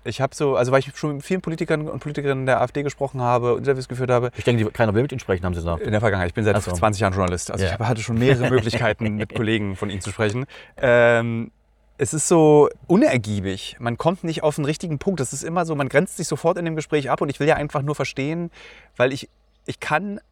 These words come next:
Speaker 1: einem in der D D R sozialisierten Mann nicht glauben, dass ihm zum Beispiel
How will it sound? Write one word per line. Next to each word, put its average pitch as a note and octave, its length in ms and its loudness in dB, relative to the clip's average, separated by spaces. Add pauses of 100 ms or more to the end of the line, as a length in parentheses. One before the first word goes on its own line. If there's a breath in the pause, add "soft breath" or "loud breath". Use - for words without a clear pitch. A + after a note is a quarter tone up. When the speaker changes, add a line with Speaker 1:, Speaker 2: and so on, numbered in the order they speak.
(140)
Speaker 1:
einem B2 400 -4
in - 260 -6
der B2+ 160 2
D B2+ 160 -2
D B2 80 4
R D3 300 4
sozialisierten C3 760 -4
Mann A#2 400 -2
nicht C3+ 300 -6
glauben, A2+ 560 2 (600 soft breath)
dass A2+ 360 0
ihm A2+ 380 -2
zum A2+ 180 -4
Beispiel D3+ 600 0